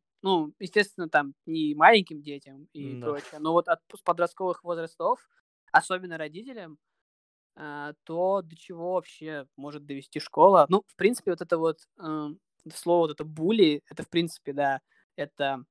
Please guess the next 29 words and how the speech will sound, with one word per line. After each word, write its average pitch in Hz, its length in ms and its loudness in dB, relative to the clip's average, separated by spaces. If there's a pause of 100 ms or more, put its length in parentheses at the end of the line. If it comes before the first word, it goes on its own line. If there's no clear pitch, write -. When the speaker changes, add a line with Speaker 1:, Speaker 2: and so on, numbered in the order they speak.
(360)
Speaker 1:
оно 156 200 0
больше 156 280 0
характерно 147 720 -4 (260)
американским 151 580 -2
школам. 147 520 -2
У 147 60 -8
нас 143 280 -8
как-то 131 560 -14
такого 139 440 -8 (380)
нет, 147 260 0
наверное. 131 320 -2
У 131 40 -6
нас, 135 300 -8 (320)
ну, 151 100 4
максимум 143 540 2
у 131 40 -12
нас 131 180 -14
тебя 151 200 -6
бить 139 280 -4
будут. 139 480 -6
Ну, 160 80 0
и 156 60 0
то 170 80 4
это, 170 220 2
наверное, 143 380 -4
будет 143 320 -14
больше 135 420 -16
в - 80 -20
каких-то 139 460 -12